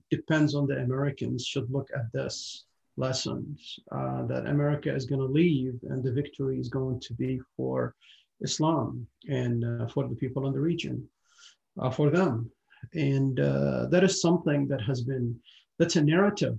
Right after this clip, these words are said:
that has been going on for a while. Uh, mostly at the beginning, we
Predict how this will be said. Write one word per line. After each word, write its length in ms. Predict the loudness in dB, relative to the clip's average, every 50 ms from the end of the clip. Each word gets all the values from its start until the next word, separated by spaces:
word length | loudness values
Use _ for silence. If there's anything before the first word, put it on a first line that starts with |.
| -4 -4
that 100 | -2 0
has 160 | 2 2 2
been 180 | 0 0 -2 0
going 300 | 2 2 2 2 2 0
on 320 | 0 2 2 4 2 2
for 220 | 0 0 0 0 2
a 40 |
while. 480 | 2 2 2 2 2 2 0 0 -2 -4 -6 -10 _ -16 -10 -6
Uh, 280 | -4 -4 -2 -2 -4 -4 0
mostly 680 | 2 4 6 6 4 2 2 2 2 4 4 2 0 -4 -6 -6 -4
at 100 | -2 0
the 80 | 0
beginning, 640 | -2 -2 0 2 4 4 6 6 6 4 4 2 0
we 340 | 0 0 0 0 0 -2